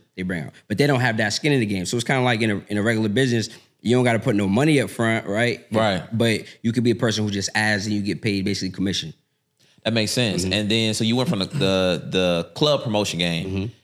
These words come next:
Speaker 2: and then what, what happened after that? Did you just run up, continuously run the bag up and that and, and keep it moving, or?
Speaker 1: Yeah, so I was doing that for about five years. Um, but pandemic, pandemic happened,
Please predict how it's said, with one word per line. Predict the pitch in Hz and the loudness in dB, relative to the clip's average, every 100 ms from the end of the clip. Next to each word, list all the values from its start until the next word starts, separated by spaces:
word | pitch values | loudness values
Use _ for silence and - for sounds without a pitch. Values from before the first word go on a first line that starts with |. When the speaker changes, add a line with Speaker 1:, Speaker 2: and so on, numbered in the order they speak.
| _ | _
Speaker 2:
and | 101 | -2
then | 104 101 | 0 2
what, | 110 90 | 0 2
what | 107 | 0
happened | 107 98 | 0 0
after | 92 92 | -2 0
that? | 98 | 0
Did | 87 90 | 0 -2
you | 92 | -4
just | 82 | -2
run | 92 98 | -2 -2
up, | 87 | -4
continuously | - 90 107 92 92 | -6 -4 -4 -2 -2
run | 95 | -2
the | 98 | 0
bag | 98 98 | 0 0
up | 95 98 | 0 0
and | 101 | 0
that | 101 | 0
and, | 92 82 | -2 -2
and | 87 | -4
keep | 110 90 | -4 -2
it | |
moving, | 95 113 104 | 0 0 0
or? | 85 78 - | 0 -2 0
Speaker 1:
Yeah, | 131 139 | 2 4
so | 135 | 2
I | 131 | 2
was | 139 | 2
doing | 131 135 131 | 2 2 2
that | 139 - | 0 -2
for | 123 117 | -2 -2
about | 113 120 107 - - _ _ | 0 0 -2 -6 -16 _ _
five | 90 113 107 | -2 0 2
years. | 120 127 107 - - _ - | 2 2 0 -6 -18 _ -4
Um, | 101 95 | -2 -2
but | 90 | 0
pandemic, | 117 98 123 110 - _ - | 0 2 2 0 -4 _ -4
pandemic | 101 110 104 | 0 0 0
happened, | 107 95 98 | -2 -2 -4